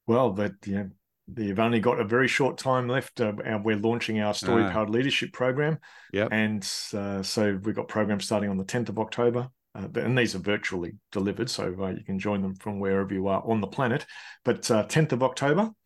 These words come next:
Speaker 1: and seventeenth of October.
Speaker 2: Mm, okay, fantastic.
Speaker 1: And if you want to know more, uh, w w w dot anecdote dot com forward slash events will get you
Speaker 2: Beautiful.
Speaker 1: in the right place.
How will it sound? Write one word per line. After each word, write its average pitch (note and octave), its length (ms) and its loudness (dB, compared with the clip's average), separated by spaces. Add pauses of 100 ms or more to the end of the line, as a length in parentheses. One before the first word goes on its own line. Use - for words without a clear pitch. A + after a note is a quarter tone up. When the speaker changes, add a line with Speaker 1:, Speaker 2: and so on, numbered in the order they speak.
(320)
Speaker 1:
and G#2+ 400 -2
seventeenth G2+ 600 -4
of F2+ 100 -6
October. - 420 -10
Speaker 2:
Mm, G2 480 -2 (240)
okay, A#2+ 240 0 (360)
fantastic. F2+ 600 -2 (100)
Speaker 1:
And A2+ 140 2
if A2 100 -2
you A#2+ 100 4
want C3+ 120 2
to A#2 60 6
know G#2+ 160 4
more, A2+ 360 4 (100)
uh, G2 180 -6 (840)
w A#2 280 4
w G#2 300 2
w G#2 340 0
dot G#2 240 -4
anecdote A2 520 -2
dot - 200 -4
com G2+ 300 -6
forward F#2+ 320 -6
slash - 440 -6 (120)
events - 840 -6 (960)
will F#2+ 100 -6
get E2+ 60 -2
you C2+ 60 0
Speaker 2:
Beautiful. - 280 -4
Speaker 1:
in E2+ 80 -6
the F2+ 100 -6
right E2+ 220 -10
place. - 480 -12